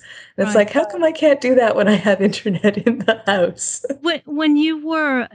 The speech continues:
Speaker 2: using that little block of time every day to, to do your internet things, did, did you notice that you were more, um, efficient or that you got more done?
Speaker 1: Oh, definitely. Definitely.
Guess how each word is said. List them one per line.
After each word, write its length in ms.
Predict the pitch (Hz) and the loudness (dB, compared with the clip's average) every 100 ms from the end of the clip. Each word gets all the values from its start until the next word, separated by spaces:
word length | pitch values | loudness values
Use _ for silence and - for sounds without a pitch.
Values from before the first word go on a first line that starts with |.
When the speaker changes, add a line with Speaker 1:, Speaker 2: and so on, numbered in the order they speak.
| 214 | -14
Speaker 2:
using 520 | 247 220 285 302 311 254 | -4 0 0 0 0 2
that 320 | 226 208 208 | 0 -2 -6
little 340 | 214 240 254 | -4 -2 -2
block 360 | 233 233 226 - | -4 -4 -4 -6
of 140 | 208 - | -10 -6
time 360 | 240 233 240 | -2 0 0
every 240 | 240 240 226 | 0 -2 -2
day 280 | 233 226 | 0 -2
to, 260 | 240 - 208 190 | -2 -2 -4 -4
to 120 | - 214 | -10 -8
do 140 | 220 | -4
your 320 | 220 220 214 | -2 -2 -4
internet 640 | 233 233 - 240 233 226 - _ _ _ _ _ | -2 -2 0 0 0 -4 -10 _ _ _ _ _
things, 440 | - 240 220 233 - | -4 0 2 0 -2
did, 240 | 226 208 - | -4 -4 -6
did 220 | - 208 | -4 0
you 80 | 269 | 2
notice 340 | 302 302 294 - | 2 2 -2 -4
that 160 | 254 | -6
you 160 | 220 240 | -4 -4
were 180 | 226 202 | -4 -2
more, 480 | 208 220 220 220 214 _ _ _ _ - | -2 -2 -4 -4 -8 _ _ _ _ -8
um, 640 | 196 190 190 190 196 226 254 | -6 -4 -4 -6 -6 -8 -6
efficient 680 | 233 - 262 - 294 294 | -6 -4 -6 -4 -4 -4
or 80 | 269 | -4
that 140 | 214 208 | -6 -6
you 120 | 208 | -8
got 220 | 220 220 | -6 -6
more 220 | 214 208 | -4 -4
done? 460 | 190 196 208 269 302 _ _ _ - | -6 -4 -4 -4 -8 _ _ _ 0
Speaker 1:
Oh, 160 | 202 202 | 2 2
definitely. 720 | 196 185 175 151 160 147 _ _ _ _ _ | 0 -2 -6 -8 -10 -10 _ _ _ _ _
Definitely. 680 | 185 165 165 151 147 131 | -2 -2 -6 -12 -12 -14